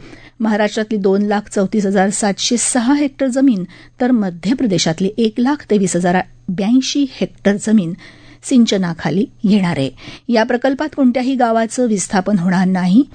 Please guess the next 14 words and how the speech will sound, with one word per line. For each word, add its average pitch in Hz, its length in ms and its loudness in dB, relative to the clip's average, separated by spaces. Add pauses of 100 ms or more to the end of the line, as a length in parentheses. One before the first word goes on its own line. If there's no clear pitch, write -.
(240)
असं 202 180 -2
यादव 180 340 0
यांनी 160 240 -2
सांगितलं. 180 440 -2 (320)
ही 214 140 -4
योजना 214 420 0
केंद्र 202 300 0
सरकारच्या 202 560 -2
जलसिंचन 240 640 0
योजनांमध्ये 247 640 0
समाविष्ट 214 480 -2
करावी, 214 360 0
अशी 202 260 -2
विनंती 196 580 0